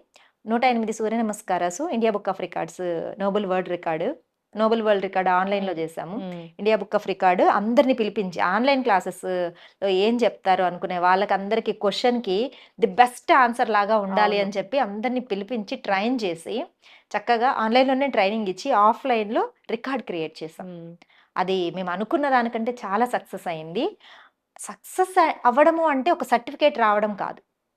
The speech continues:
Speaker 1: Only టెన్తే చదువుకున్న స్టూడెంట్స్, అసలు ఏ సిక్స్త్, సెవెంత్‌తో ఆపేసిన స్టూడెంట్స్, లెక్చరర్స్, టీచర్స్,
Speaker 2: మ్మ్.
Speaker 1: డాక్టర్స్ వీళ్ళందరూ కూడా వాళ్ళు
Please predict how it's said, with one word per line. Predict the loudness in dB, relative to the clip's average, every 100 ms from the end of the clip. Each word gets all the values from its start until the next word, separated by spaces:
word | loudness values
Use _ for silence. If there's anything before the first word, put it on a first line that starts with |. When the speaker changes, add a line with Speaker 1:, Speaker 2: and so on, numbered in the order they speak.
| _ _ -20 -20 -20 _ _ _ _
Speaker 1:
Only | 2 4 4 2
టెన్తే | 0 0 4 2
చదువుకున్న | 2 -2 -2 -2 -4 -4 -6
స్టూడెంట్స్, | -6 -4 -2 -2 -4 -4 -4 0
అసలు | -2 -2 -6 -4
ఏ | 0 2 2 0
సిక్స్త్, | -8 -10 -10
సెవెంత్‌తో | -2 0 0 -6 -2 2
ఆపేసిన | 2 4 2 2
స్టూడెంట్స్, | -8 -8 -10 -10 -12 _ _ _ _ _ 0
లెక్చరర్స్, | 6 6 6 4 4 0 -16 -18 _ _ _ _ _ _ _ _ 0
టీచర్స్, | 0 2 -2 -2 -16 -14
Speaker 2:
మ్మ్. | -14 -14 -18 _ 0
Speaker 1:
డాక్టర్స్ | 2 2 -2 -8 -8 -10
వీళ్ళందరూ | -4 -4 -2 0 0
కూడా | 2 0 0 -2 -8 _ _ _ _
వాళ్ళు | 0 2 2 2